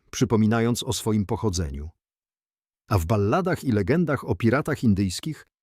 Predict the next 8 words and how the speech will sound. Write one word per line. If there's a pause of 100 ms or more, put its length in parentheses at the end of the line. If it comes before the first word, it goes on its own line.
(200)
wspomina
się
flagi
z
kwiatami
hibiskusa, (420)
które
interpretowano